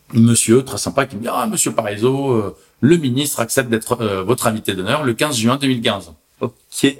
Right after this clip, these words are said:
Speaker 2: <laughs> Comment ça ?
Speaker 1: Et c'est super, mais, euh, est-ce que vous pouvez m'envoyer un petit mail de confirmation, tu vois, parce que le, l'appel masqué, euh,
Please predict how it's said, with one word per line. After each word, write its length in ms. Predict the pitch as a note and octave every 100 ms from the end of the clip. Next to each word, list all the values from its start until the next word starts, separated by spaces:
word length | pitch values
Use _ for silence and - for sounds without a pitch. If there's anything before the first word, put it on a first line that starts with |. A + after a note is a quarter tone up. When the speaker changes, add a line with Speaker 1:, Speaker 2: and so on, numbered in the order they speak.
| - -
Speaker 2:
<laughs> 400 | G3 F3 F#3+ F3+
Comment 240 | E3 D#3
ça ? 300 | D3+ E3 - -
Speaker 1:
Et 60 |
c'est 160 | - A2+
super, 380 | - E3 F#3+ C#3
mais, 180 | A#2 A2
euh, 440 | G#2+ G#2 G2+ G2
est-ce 160 | G2 -
que 60 |
vous 60 | A2
pouvez 160 | A#2
m'envoyer 320 | A2+ A2 A2 A2+
un 140 | A2
petit 160 | A2 A2
mail 260 | B2+ C#3+
de 60 | A#2
confirmation, 640 | A#2 - G2 G2 D#3+ D#3
tu 100 | C3
vois, 140 | G#2+ G#2+
parce 160 | -
que 80 | -
le, 400 | G#2 F#2+ G2 F#2+
l'appel 260 | F#2+ G2 G2+
masqué, 380 | G2 - B2+ C3
euh, 500 | A2+ G2 F#2+ F#2+